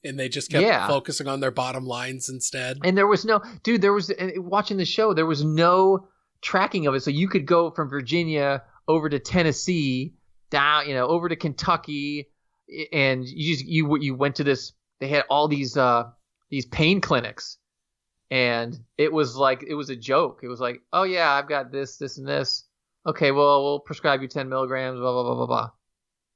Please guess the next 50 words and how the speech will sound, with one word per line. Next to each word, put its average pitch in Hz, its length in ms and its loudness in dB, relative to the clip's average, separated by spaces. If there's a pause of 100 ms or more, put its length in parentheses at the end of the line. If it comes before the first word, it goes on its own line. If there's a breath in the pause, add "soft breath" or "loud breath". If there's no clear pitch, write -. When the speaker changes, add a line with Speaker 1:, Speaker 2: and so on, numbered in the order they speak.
(640)
Speaker 2:
You 117 80 -10
get 123 100 2
a 123 40 4
bottle 135 400 4
and 117 160 -10
you 117 80 -12
go 123 100 2
to 123 60 0
the 123 80 -6
next 143 180 -6
one. - 80 -16
And 120 140 -8
then 127 100 -2
they 123 120 0
were, 120 280 0 (1300)
and 139 160 2
it, 139 300 -4 (400)
I 139 120 4
don't 160 100 2
know 151 60 4
if 135 100 -2
you 147 80 -6
got 135 160 2
to 131 80 -10
the, 117 240 -8
the 110 100 -10
point 131 320 -4
in 127 140 -4
that 117 220 -2 (340)
show 123 340 4
where 120 120 2
they 117 100 2
were 113 80 -6
talking 117 400 -2
about, 113 240 -6
"Well, 117 320 -6 (420)
yeah, 135 80 -4
you 117 160 -4
don't 165 240 0
get, 120 300 -2
uh, 110 380 -2 (280)
uh, - 180 -14 (120)
it's 120 100 -10
not 185 140 4
addictive 135 440 2
because 127 360 0
of 117 100 0
the 113 140 -2
special - 400 0
coating." 120 500 0